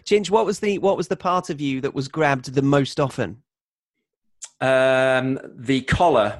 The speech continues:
Speaker 2: by any of my coaches to pull me off the pitch. <laughs> To say, "Hang on a minute, you're meant to be a footballer.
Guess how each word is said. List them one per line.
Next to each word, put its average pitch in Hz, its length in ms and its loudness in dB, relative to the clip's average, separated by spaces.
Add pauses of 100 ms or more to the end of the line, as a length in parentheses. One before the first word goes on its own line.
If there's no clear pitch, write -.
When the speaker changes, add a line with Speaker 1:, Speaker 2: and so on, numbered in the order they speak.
Speaker 2:
by 117 440 -2
any 135 260 -2
of 120 100 -2
my 120 160 -2
coaches 117 500 -4
to - 120 -12
pull 123 200 -6
me 117 200 -4
off 127 240 -6
the 117 80 -8
pitch. - 540 -6
<laughs> - 40 -12 (1900)
To 139 60 -10
say, 135 380 -2
"Hang 202 180 -4
on 139 80 -4
a - 20 -10
minute, 104 320 -8 (220)
you're 143 160 0
meant 170 200 0
to 151 100 -6
be 131 100 0
a 113 60 0
footballer. 123 580 2